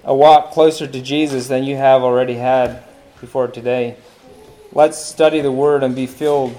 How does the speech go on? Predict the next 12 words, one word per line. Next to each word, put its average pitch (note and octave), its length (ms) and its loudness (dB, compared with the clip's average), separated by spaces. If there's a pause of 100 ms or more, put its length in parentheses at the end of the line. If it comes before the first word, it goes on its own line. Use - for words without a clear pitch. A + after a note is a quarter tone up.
more C3+ 180 -4
deeply C3 420 -10
with A#2 220 -10
it. A#2 140 -14 (1800)
Let's D#3 200 0
acknowledge C#3+ 800 0 (640)
our C#3 240 2
lack C3+ 420 4
and B2 220 -6
needs C3+ 420 -6 (220)
before D3+ 380 -4
God A2+ 400 0